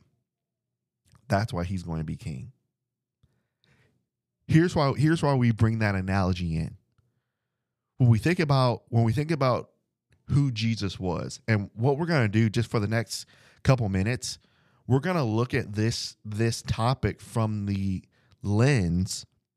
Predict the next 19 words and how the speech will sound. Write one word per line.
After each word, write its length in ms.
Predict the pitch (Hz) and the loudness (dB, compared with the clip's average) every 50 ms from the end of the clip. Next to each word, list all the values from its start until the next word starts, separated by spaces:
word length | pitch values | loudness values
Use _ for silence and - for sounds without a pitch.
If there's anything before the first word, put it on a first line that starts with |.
| _ _ _ - | _ _ _ -4
of 120 | 110 110 | -2 0
the 120 | 107 107 95 | 0 0 0
apostles, 680 | 87 - - 113 110 117 113 - 85 82 82 82 - - _ - - - - - | -2 -2 0 0 0 0 0 -2 -6 -8 -8 -10 -12 -16 _ -20 -20 -8 -2 0
and 120 | 110 107 | 2 2
not 200 | 120 151 190 - | 2 2 0 0
just 220 | 156 170 156 135 | 0 0 0 2
them. 340 | 139 135 110 92 92 104 113 - _ _ _ _ _ _ _ _ _ - | 2 2 2 2 0 -2 -6 -12 _ _ _ _ _ _ _ _ _ -10
<clears throat> 340 | 196 202 196 190 139 117 - | -6 -4 -2 -2 -4 -4 -6
Yes, 340 | 117 113 123 123 156 156 - - | -4 -2 0 0 0 -2 -2 -2
it, 240 | 123 123 - - 110 | -4 -4 -4 -4 -4
this 180 | 131 135 - | -4 -4 -2
can 200 | - 156 143 123 | -2 -2 0 0
apply 440 | 104 - - 117 123 123 117 110 107 | 2 2 2 2 2 0 -2 -2 -2
to 140 | - - 110 | -4 -4 -4
the 120 | 95 95 | -4 -4
Jews 300 | 87 87 101 107 113 - | -4 -2 -2 0 0 0
at 120 | 95 95 - | -2 -2 -2
that 140 | 104 90 | -2 -4
time, 420 | - - 92 90 92 101 107 120 | -4 -4 -4 -4 -2 -4 -4 -6